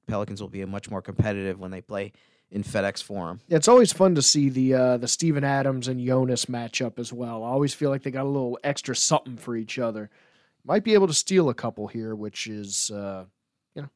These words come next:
Speaker 2: that's what we want. Come on.
Speaker 1: Right.
Speaker 2: Get,
Speaker 1: We
Speaker 2: get 'em however you can get
Speaker 1: we
Speaker 2: 'em.
Speaker 1: need to keep, keep
Speaker 2: I don't
Speaker 1: winning
Speaker 2: care if they're
Speaker 1: games
Speaker 2: cheap.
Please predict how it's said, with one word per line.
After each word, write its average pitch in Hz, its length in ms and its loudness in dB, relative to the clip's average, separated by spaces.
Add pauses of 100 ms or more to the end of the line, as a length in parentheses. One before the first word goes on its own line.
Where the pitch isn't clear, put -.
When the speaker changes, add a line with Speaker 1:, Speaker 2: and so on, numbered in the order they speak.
Speaker 2:
that's - 140 -14
what 147 100 -8
we 143 80 -8
want. 151 180 -10 (240)
Come 165 140 -8
on. - 80 -8 (560)
Speaker 1:
Right. 196 180 2
Speaker 2:
Get, 175 80 6
Speaker 1:
We 165 60 2
Speaker 2:
get 135 120 4
'em 165 60 2
however 170 200 4
you 175 80 -2
can 180 80 -4
get 180 80 0
Speaker 1:
we - 40 -4
Speaker 2:
'em. 127 60 -8
Speaker 1:
need 151 200 -6
to 151 80 -8
keep, - 320 -8
keep 131 200 -12
Speaker 2:
I - 20 -18
don't 123 60 -8
Speaker 1:
winning 135 180 0
Speaker 2:
care 135 100 4
if 123 40 2
they're 131 80 0
Speaker 1:
games 147 160 0
Speaker 2:
cheap. 117 200 -2